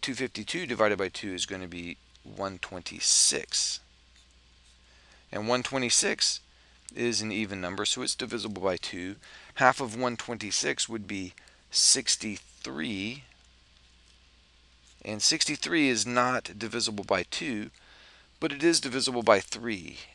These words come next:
It's three times twenty-one. And twenty-one is divisible by three. It's three times seven. So we're done.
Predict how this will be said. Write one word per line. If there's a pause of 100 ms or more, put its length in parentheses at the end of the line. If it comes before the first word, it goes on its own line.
(180)
It's
three
times (420)
twenty-one. (1900)
And
twenty-one (360)
is
divisible
by
three. (260)
It's
three
times
seven. (720)
So
we're
done.